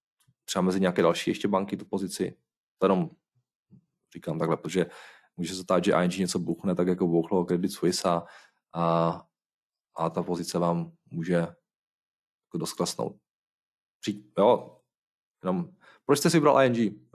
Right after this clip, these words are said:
Jestli to je čistě kvůli tomu cash flow, tak, eh, to bych byl velice opatrný.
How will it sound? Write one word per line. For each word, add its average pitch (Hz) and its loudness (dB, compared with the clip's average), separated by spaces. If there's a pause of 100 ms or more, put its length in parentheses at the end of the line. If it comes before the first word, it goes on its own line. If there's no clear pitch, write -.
(520)
Jestli - -10
to 117 4
je 113 4
čistě 117 -4
kvůli 117 4
tomu 110 0
cash 101 -6
flow, 110 2
tak, - -6
eh, - -8 (380)
to 95 4
bych - -8
byl 98 -2
velice 87 -4
opatrný. - -10